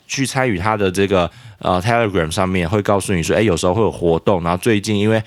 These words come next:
还在很早期阶段，然后有机会拿到这个胡蒙的免费N F T。对，没错，是胡蒙，因为他们的X Y Finance 的吉祥物是一只胡蒙啦。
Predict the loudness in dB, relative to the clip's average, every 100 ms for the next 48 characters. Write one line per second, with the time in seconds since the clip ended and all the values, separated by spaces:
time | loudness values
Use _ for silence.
0 | -8 -4 -2 -2 -2 -2 0 0 -2 -6
1 | -2 0 2 2 -2 -4 -16 -6 -4 0
2 | 0 2 0 -2 0 0 0 0 0 0
3 | 0 0 0 0 0 0 2 0 2 0
4 | 2 -2 0 0 0 0 -2 -2 -4 -6
5 | -4 -4 -2 0 2 0 -4 -4 0 0
6 | 0 -6 -2 2 2 2 2 0 -2 -2
7 | -2 0 -2 -2 -14 -20 _ _ _ _
8 | _ -20 -4 -2 0 0 0 0 -2 -2
9 | -4 -2 -4 -4 -4 -2 -2 0 -2 -2
10 | -2 -2 -2 0 2 2 0 -2 0 -2
11 | 0 -4